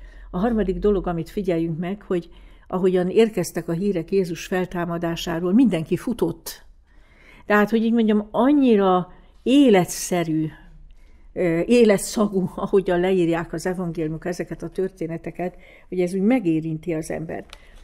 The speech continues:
A János evangélium a huszadik fejezetéből olvasom az első ilyen szakaszt. János evangélium a huszadik fejezetében így olvasom az első verstől. „A hét első napján pedig jó reggel, amikor még sötétes volt.”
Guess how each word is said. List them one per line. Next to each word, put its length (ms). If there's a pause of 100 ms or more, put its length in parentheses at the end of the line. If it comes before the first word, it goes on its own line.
(200)
A 40
János 400
evangélium 500
a 100
huszadik 380
fejezetéből 720
olvasom 440
az 140
első 400
ilyen 220
szakaszt. 560 (960)
János 360
evangélium 560
a 80
huszadik 460
fejezetében 760
így 240
olvasom 440
az 160
első 520
verstől. 640 (2750)
„A 120
hét 360
első 500
napján 540
pedig 460
jó 200
reggel, 800
amikor 400
még 200
sötétes 720
volt.” 420